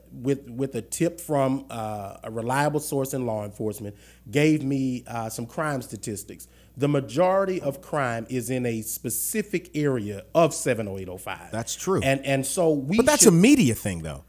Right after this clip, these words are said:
Speaker 2: The
Speaker 1: But
Speaker 2: media does that.
Speaker 1: But the district attorney and those release
Speaker 2: Ah,
Speaker 1: it that way.
Speaker 2: well, but, but that's, that's not fair,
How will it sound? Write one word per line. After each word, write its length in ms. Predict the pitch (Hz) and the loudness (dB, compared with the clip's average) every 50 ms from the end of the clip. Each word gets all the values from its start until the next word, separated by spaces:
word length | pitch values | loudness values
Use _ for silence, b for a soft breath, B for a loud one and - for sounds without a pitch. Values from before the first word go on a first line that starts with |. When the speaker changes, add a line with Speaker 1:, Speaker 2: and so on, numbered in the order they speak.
| b b b | b b b
Speaker 2:
The 160 | 127 117 - | 6 8 10
Speaker 1:
But 80 | 180 254 | 10 10
Speaker 2:
media 320 | 294 330 330 302 269 190 | 10 10 10 10 10 8
does 240 | 120 117 104 92 - | 8 6 2 0 -2
that. 160 | 92 82 - | -6 0 2
Speaker 1:
But 260 | 180 190 185 185 - 180 | 4 4 4 2 0 -2
the 80 | 165 | -2
district 480 | 147 131 117 - 107 - - 208 - 170 | -2 -2 -2 -2 -2 -2 -4 -6 -6 -6
attorney 640 | 156 - - - 220 226 226 226 214 196 185 165 | -6 -6 -8 -6 -4 -2 -2 0 0 0 -2 -2
and 200 | 151 151 156 156 | -2 -2 0 2
those 300 | 151 170 180 180 170 131 | 2 4 4 4 2 2
release 400 | 135 156 156 156 185 247 269 254 | 2 2 2 4 6 6 6 8
Speaker 2:
Ah, 220 | 214 135 165 196 220 | 8 8 8 8 8
Speaker 1:
it 20 | |
that 160 | 165 139 127 110 | 8 6 4 4
way. 80 | 117 131 | 6 8
Speaker 2:
well, 200 | 139 165 196 226 | 8 10 8 8
but, 260 | 160 143 139 - - | 6 4 2 2 0
but 160 | 107 131 - | 0 2 2
that's, 320 | - 123 123 131 - - | 2 2 2 2 0 0
that's 300 | - - 117 120 120 - | 0 0 0 0 2 2
not 220 | 135 135 139 170 - | 4 4 4 2 2
fair, 480 | - 220 226 254 208 170 175 180 - | 2 2 4 4 4 4 4 2 -2